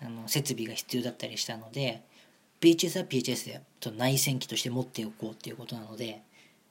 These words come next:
まあ、三台持ちという、まあ、ちょっと結構大変なんですけど、まあ、仕事の時はね、そのガラケーとピーエイチエス、家に持って帰る時は、そのプライベート用のスマホとガラケーっていう、まあ、に、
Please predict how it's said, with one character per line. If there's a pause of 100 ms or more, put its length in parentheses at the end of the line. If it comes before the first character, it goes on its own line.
ま
あ、
三
台
持
ち
と
い
う、 (200)
ま
あ、
ち
ょ
っ
と (920)
結
構
大
変
な
ん
で
す
け
ど、
ま
あ、
仕
事
の
時
は
ね、 (760)
そ
の
ガ
ラ
ケ
ー
と
ピ
ー
エ
イ
チ
エ
ス、
家
に
持
っ
て
帰
る
時
は、 (160)
そ
の
プ
ラ
イ
ベ
ー
ト
用
の
ス
マ
ホ
と
ガ
ラ
ケ
ー
っ
て
い
う、
ま
あ、
に、